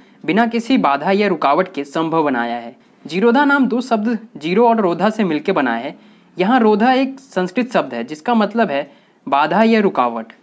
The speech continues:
इसलिए Zerodha का मतलब है जीरो बैरियर या फिर नो बैरियर। और कंपनी का टैगलाइन भी है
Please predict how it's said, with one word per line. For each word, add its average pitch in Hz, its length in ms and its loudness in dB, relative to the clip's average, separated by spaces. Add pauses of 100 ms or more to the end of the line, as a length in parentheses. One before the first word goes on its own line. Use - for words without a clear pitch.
(100)
इसलिए 233 240 -2
Zerodha 170 380 0
का 233 100 0
मतलब 214 300 0
है 185 200 -4 (320)
जीरो 175 280 2
बैरियर 220 360 2
या 190 200 2
फिर 208 300 -2 (120)
नो 190 180 2
बैरियर। 127 380 0 (540)
और 202 100 0
कंपनी 226 380 0
का 302 120 2
टैगलाइन 233 480 0
भी 233 140 4
है 127 200 -6